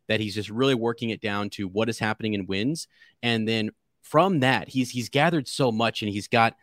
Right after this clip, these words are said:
such a good, clear mindset that then you dive into the next book. He already had half of Winds of Winter written over a decade ago.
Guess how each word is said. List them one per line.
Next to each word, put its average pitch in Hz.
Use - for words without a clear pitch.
such -
a 131
good, 120
clear 123
mindset 113
that 110
then 113
you 156
dive 151
into 147
the 117
next 113
book. 170
He 277
already 214
had 123
half 120
of 101
Winds 113
of 98
Winter 104
written 98
over 101
a 92
decade 90
ago. -